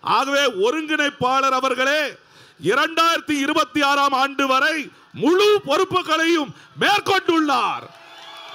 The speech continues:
அதன் அடிப்படையில் இடைக்காலத்தில் இந்த பொறுப்புகளை இடைத்தேர்தல் நடத்துவதற்கு பதிலாக அவரால் நியமிக்கப்பட்ட அண்ணன் இணை ஒருங்கிணைப்பாளர் ஆர் வைத்தியலிங்கம்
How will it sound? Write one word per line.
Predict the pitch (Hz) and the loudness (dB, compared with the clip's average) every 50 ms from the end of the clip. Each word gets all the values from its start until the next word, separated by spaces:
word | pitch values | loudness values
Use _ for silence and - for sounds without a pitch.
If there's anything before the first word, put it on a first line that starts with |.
| - - | 0 0
அதன் | 247 277 285 277 262 254 | 2 2 2 2 2 2
அடிப்படையில் | 285 359 349 - 302 294 294 311 320 311 285 254 208 - - - - - - - - 147 208 | 2 2 2 2 0 0 2 2 0 0 -2 -4 -6 -10 -14 -18 -20 -20 -18 -8 -4 -2 0
இடைக்காலத்தில் | - 254 294 330 339 - 277 285 302 294 - - - 294 294 285 | 0 0 0 0 0 0 0 0 0 0 -2 -2 -2 -2 -2 -2
இந்த | 285 269 269 - 226 | 0 -2 -2 0 0
பொறுப்புகளை | 240 262 330 - - 294 - 269 277 285 285 262 254 180 143 - - - - - - - 151 220 | 0 0 0 -2 -4 -4 -2 0 0 0 0 0 -2 -4 -8 -14 -18 -20 -20 -20 -8 -4 -2 0
இடைத்தேர்தல் | 269 311 330 339 330 - 277 294 294 294 285 277 269 240 | 2 2 0 0 -2 0 0 0 0 0 0 -2 0 0
நடத்துவதற்கு | 240 269 277 - 294 285 285 269 - - 170 240 - 240 | -2 -2 0 0 0 0 0 -2 -2 -2 -2 -2 0 -2
பதிலாக | 247 247 285 294 285 277 277 269 294 311 294 220 143 - - - - - - - - 156 | -2 0 0 0 0 0 0 0 0 0 0 -2 -6 -12 -20 -20 -20 -20 -14 -6 -2 -2
அவரால் | 214 269 294 294 294 320 330 311 262 240 | 0 0 2 2 2 2 2 0 -2 -2
நியமிக்கப்பட்ட | 269 294 294 320 320 - 285 262 262 - 269 262 262 - 262 262 240 220 165 123 - - - - - - - 254 | -2 0 0 0 -2 -2 -2 -2 0 0 -2 -2 0 0 0 0 0 -2 -4 -6 -12 -18 -20 -14 -4 0 2 2
அண்ணன் | 285 302 302 294 285 285 277 269 247 214 147 - - - - - - 233 | 4 2 2 0 0 0 0 0 -2 -4 -10 -20 -20 -20 -12 -6 -4 -2
இணை | 277 311 339 330 359 359 330 311 | 0 0 2 2 2 2 2 0
ஒருங்கிணைப்பாளர் | 302 330 320 302 320 311 311 302 311 285 277 277 294 294 294 262 202 139 - - - - 160 220 | 0 -2 0 0 0 0 0 0 0 2 2 2 2 2 0 -2 -2 -6 -12 -14 -6 -2 0 2
ஆர் | 269 302 - 240 190 208 | 2 2 2 0 0 0
வைத்தியலிங்கம் | 240 359 381 370 339 349 320 330 330 294 294 285 269 | 2 2 2 2 2 2 2 0 0 0 0 -2 -2